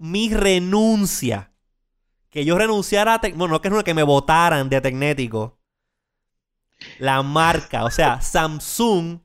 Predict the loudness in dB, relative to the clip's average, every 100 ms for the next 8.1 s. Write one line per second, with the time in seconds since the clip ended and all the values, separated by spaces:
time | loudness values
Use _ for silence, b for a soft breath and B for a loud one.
0 | _ _ _ _ _ _ -4 -2 -2 -2
1 | -4 -6 -6 -6 -6 -8 -4 -4 -2 -2
2 | -2 -4 -8 -2 0 0 -2 -8 -14 _
3 | _ _ _ -16 -10 -2 0 0 -2 -4
4 | -2 -2 -2 0 0 2 0 -2 -6 -8
5 | -8 -10 -18 _ _ _ _ -6 -4 0
6 | 2 2 2 2 2 0 -4 -4 -2 0
7 | 2 2 4 2 0 -2 2 2 2 -2
8 | -8